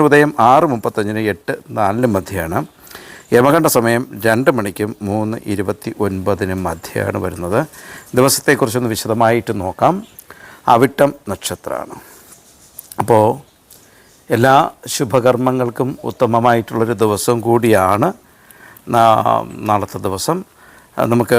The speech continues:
പ്രത്യേകിച്ച് അതിന് ഉപനയനത്തിനും അതേപോലെ തന്നെ പ-, പരിഹാര ക്രിയകൾ ചെയ്യുവാനും വാസ്തു സംബന്ധമായിട്ടുള്ള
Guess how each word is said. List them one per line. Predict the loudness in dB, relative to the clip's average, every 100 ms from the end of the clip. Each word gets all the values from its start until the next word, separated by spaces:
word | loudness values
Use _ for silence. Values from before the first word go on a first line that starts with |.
| 0
പ്രത്യേകിച്ച് | 0 2 2 2 2 2 2 2
അതിന് | 2 2 0 -6 -20 -20 -20 _ _ _ _ _ _ 0
ഉപനയനത്തിനും | 2 4 2 0 -4 -6 -8 -12 -16 -4
അതേപോലെ | -2 0 -2 -4
തന്നെ | -2 -2 -2 -6 _ _ _ -6
പ-, | -4 -2
പരിഹാര | -2 2 4 4 0 -4
ക്രിയകൾ | -4 0 0 0 -4
ചെയ്യുവാനും | -6 -2 0 0 -2 -12 _ -20 -20 -20 -10 2
വാസ്തു | 4 4 0 -2
സംബന്ധമായിട്ടുള്ള | -2 0 0 0 -2